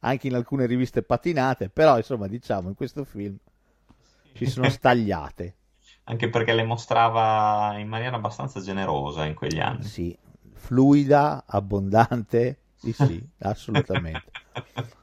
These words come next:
Speaker 1: Vabbè, al di là di questa, di questa porno <laughs> parentesi, Della morte e dell'amore resta, a mio avviso, uno dei film più interessanti che siano mai stati fatti nel panorama horror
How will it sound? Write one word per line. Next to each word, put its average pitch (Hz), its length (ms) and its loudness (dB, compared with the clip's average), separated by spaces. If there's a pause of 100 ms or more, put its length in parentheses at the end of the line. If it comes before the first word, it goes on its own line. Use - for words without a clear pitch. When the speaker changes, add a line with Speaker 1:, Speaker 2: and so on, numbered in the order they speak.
(240)
Speaker 1:
Vabbè, 90 300 -2
al 101 120 0
di 107 120 2
là 127 160 10
di 143 100 4
questa, 101 540 4
di 104 120 -4
questa - 320 0
porno 113 640 8 (180)
<laughs> - 220 -10
parentesi, 127 960 6 (500)
Della 127 240 10
morte 151 300 10
e 135 40 6
dell'amore 120 600 8
resta, 120 520 4
a 104 40 0
mio 110 200 2
avviso, 101 840 -2
uno 120 260 2
dei 98 220 0
film 104 680 -4 (360)
più 151 240 0
interessanti 104 1500 0 (560)
che - 140 -4
siano 123 580 0
mai 110 400 2
stati - 340 -2
fatti 101 600 -2
nel 98 180 -4
panorama 101 640 -2
horror 98 560 2